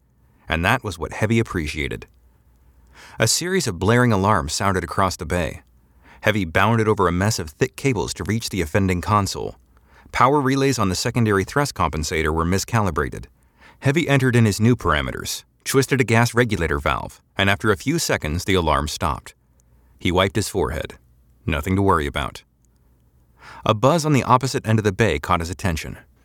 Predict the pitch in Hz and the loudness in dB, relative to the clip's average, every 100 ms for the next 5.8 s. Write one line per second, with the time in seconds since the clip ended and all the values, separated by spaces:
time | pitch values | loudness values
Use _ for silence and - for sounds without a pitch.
0 | _ _ _ 113 - 151 151 123 107 110 | _ _ _ -2 0 0 0 0 2 2
1 | 107 87 - - _ _ _ - 123 131 | 0 -4 -10 -14 _ _ _ 2 2 2
2 | 120 107 87 - 127 113 - 151 143 73 | 0 0 -2 0 0 0 -4 -4 -2 -2
3 | 73 87 101 95 - 85 101 71 - _ | -4 -2 0 0 0 -2 -2 -2 -8 _
4 | _ _ _ _ _ - - 113 110 190 | _ _ _ _ _ -4 2 2 2 -2
5 | - 135 120 120 85 - - | 2 2 2 0 -2 -4 -12